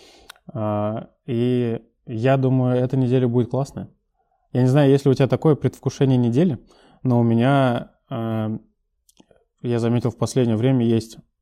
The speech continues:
а, предвкушение, что будет классный рабочий день,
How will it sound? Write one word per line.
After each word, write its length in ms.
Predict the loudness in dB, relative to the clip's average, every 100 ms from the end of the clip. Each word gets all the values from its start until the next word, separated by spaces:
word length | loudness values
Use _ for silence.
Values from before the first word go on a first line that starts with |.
| _ -12
а, 160 | -12
предвкушение, 680 | -6 -6 -6 -12 -4 0 0
что 200 | -2 -6
будет 320 | -2 0 -2
классный 380 | -4 -6 -2 -2
рабочий 340 | 0 -2 -2
день, 340 | -4 -2 -4